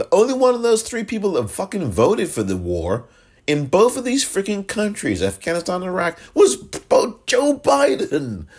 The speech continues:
Oh, God, you know, like, damn. Urgh.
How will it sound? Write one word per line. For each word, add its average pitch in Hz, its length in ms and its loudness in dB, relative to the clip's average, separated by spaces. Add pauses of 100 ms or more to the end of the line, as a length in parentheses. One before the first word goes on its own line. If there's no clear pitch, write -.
(280)
Oh, 214 560 4 (100)
God, - 260 -2
you 240 120 -6
know, 254 420 0 (260)
like, 220 200 -6 (300)
damn. 214 520 -4 (540)
Urgh. 196 960 2